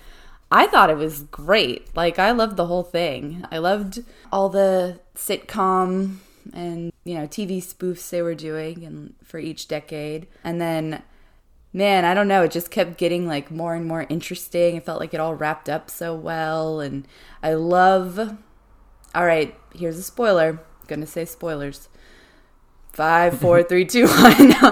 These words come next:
Speaker 1: I, it's not even that big of a spoiler, but I just love witch, witch stuff. And
Speaker 2: Yeah.
Speaker 1: I, so everybody was like,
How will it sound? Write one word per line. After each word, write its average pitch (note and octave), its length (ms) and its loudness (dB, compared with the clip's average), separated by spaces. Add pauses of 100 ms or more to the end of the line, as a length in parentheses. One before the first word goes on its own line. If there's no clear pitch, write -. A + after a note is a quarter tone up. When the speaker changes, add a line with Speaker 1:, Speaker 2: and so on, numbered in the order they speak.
(260)
Speaker 1:
I, A3+ 180 12
it's G3+ 120 6
not G#3+ 160 8
even G3 160 8
that F3 160 4
big F3+ 100 6
of E3+ 80 0
a D#3+ 60 -2
spoiler, E3 320 4
but E3 100 4
I E3+ 120 6
just E3+ 180 -2
love D3+ 400 -2
witch, - 420 -12 (240)
witch D3 240 -6
stuff. - 680 -4 (420)
And D#3 360 -2
Speaker 2:
Yeah. F2 280 0 (180)
Speaker 1:
I, G3 320 4
so - 160 2
everybody C#4+ 420 2
was G3 240 -2
like, E3+ 400 -2